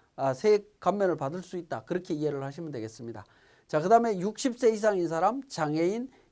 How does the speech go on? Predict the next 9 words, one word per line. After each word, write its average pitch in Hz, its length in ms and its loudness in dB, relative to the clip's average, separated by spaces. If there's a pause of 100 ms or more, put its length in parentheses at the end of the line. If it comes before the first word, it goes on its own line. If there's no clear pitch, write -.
경력 214 560 2
단절 180 540 -2
여성에 175 420 2
대해서 131 420 -4 (280)
적용을 160 560 -2
받을 147 340 -6
수 131 160 -16
있다라는 135 800 0
겁니다. 110 400 -14